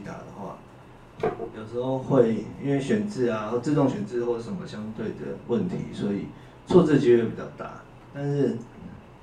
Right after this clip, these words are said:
有些东西就是你，你越注意，你就会看起来就会比别人更好。对，像这些，其实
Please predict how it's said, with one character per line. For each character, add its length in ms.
有 80
些 200
东 180
西 340
就 120
是 240
你， 300
你 140
越 180
注 240
意， 260
你 140
就 160
会 220
看 200
起 100
来 60
就 80
会 60
比 240
别 80
人 100
更 120
好。 220
对， 140
像 260
这 100
些， 300
其 140
实 160